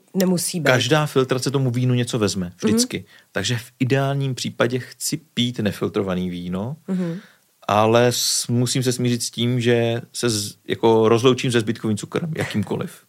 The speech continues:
Speaker 1: Dobře, to já jsem s tím asi v pohodě. A co takový ty výběry? Výběr z hroznů, výběr z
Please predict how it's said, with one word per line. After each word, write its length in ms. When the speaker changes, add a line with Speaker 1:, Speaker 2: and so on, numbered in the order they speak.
Speaker 1:
Dobře, 360
to 160
já 300
jsem 160
s 60
tím 100
asi 160
v 60
pohodě. 380
A 320
co 260
takový 320
ty 100
výběry? 580
Výběr 360
z 60
hroznů, 460
výběr 320
z 100